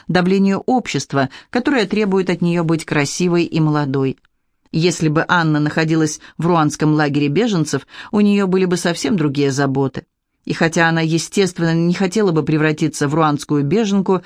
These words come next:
она все равно иногда мечтала о том, чтобы ее волновали более серьезные проблемы,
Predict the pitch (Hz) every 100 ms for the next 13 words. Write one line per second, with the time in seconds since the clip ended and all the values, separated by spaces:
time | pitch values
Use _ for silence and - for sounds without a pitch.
0 | - - _ _ - 285 269 214 185 175
1 | 165 151 139 156 151 - - 147 147 143
2 | - 196 180 - _ - 208 180 175 170
3 | 208 226 202 180 170 202 190 175 196 185
4 | 180 190 208 233 240 233 254 254 269 277
5 | 160 131